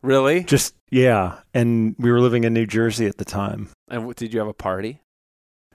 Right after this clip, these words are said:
Speaker 2: I don't recall a party. I mean, my, sa-, you know, um, my mom, it was my mom and my brother Mark. My mom was, you know, single mom working and so
Speaker 1: Mm-hmm.
Speaker 2: forth. But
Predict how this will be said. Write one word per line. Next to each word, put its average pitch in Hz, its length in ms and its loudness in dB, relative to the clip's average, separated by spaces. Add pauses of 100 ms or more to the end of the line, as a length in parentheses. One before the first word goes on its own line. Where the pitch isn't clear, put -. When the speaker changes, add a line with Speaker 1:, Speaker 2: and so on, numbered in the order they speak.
(120)
Speaker 2:
I 113 60 0
don't 120 220 2
recall 127 400 4
a - 40 -2
party. 120 480 2
I 113 140 2
mean, 127 160 2
my, 120 160 0 (140)
sa-, - 320 2
you 131 100 2
know, 113 320 2 (720)
um, 113 540 -2 (680)
my 123 80 2
mom, 117 440 4
it 127 40 2
was 117 180 0
my 113 100 2
mom 113 380 2
and 117 100 0
my 113 100 2
brother 113 280 2
Mark. 113 480 0 (220)
My 110 140 -4
mom 107 240 2
was, 104 260 -2 (160)
you 113 80 0
know, 107 420 -4 (400)
single 110 320 0
mom 107 300 0
working 104 580 -2
and 98 100 -4
so 104 200 -4
Speaker 1:
Mm-hmm. 101 80 -12
Speaker 2:
forth. 107 340 -6
But 104 220 -6